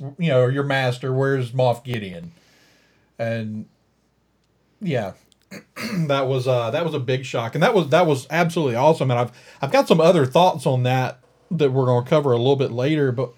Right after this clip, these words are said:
now that Marisha's here, I kinda wanna ask, what did y'all think about the look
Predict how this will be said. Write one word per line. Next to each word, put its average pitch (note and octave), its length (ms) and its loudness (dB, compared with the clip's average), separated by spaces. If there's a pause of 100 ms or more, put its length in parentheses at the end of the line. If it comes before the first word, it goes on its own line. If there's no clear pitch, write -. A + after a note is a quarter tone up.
(240)
now E3+ 200 4
that D#3+ 120 0
Marisha's C#3+ 520 0
here, C3+ 260 -2
I C#3+ 100 -4
kinda C#3+ 260 -2
wanna C3+ 220 -2
ask, C3 460 -8 (260)
what D#3+ 180 2
did A#3 140 -2
y'all F#3 160 4
think E3+ 240 0
about C3 260 4
the A#2 60 -6
look A2+ 540 -4